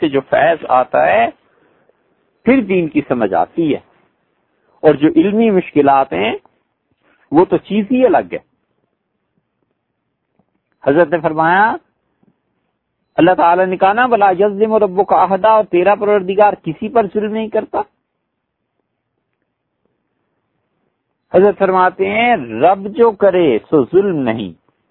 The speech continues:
سب اسی کا مال ہے، پر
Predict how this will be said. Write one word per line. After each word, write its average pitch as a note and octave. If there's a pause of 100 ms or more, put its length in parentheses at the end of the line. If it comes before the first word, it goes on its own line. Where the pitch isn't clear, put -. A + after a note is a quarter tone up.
(1300)
سب C#4
اسی B3+
کا G#3
مال A#2
ہے، F#2 (3000)
پر G3